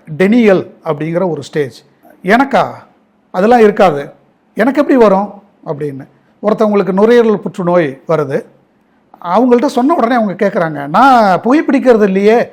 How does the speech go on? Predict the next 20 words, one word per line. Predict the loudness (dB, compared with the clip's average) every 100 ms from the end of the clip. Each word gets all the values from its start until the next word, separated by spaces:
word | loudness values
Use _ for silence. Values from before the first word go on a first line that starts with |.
| _ _ -4
எனக்கு | -2 0
எப்படி | -2 0 0 -2
நுரையீரல் | -2 0 0 0 -4
புற்றுநோய் | -6 -10 -6 -4
வரும்?" | -4 -4 -6 -6
அப்படின்னு | -8 -6
கேட்குறாங்க. | -10 -10 -20 -20 _ _ _ _ -6
அப்போ | -2 2 2 2 -2 -16 _ _ _ _ _
"எனக்கெல்லாம் | 2 4 4 0 0 2 2
இந்த | 2
நோய் | 2 4
வராது" | 4 2 2 2 -2 -2 -4
அப்படிங்கிற | -2 -2 -2 -2 0
மாதிரியான | 0 0 0 0 0
ஒரு | 0
எண்ணம், | -2 -4 -2
எடுத்த | -4 -2
உடனே | -2 0 -2
ஒரு | -2 -2
டெனியல் | -4 0 2 0 -2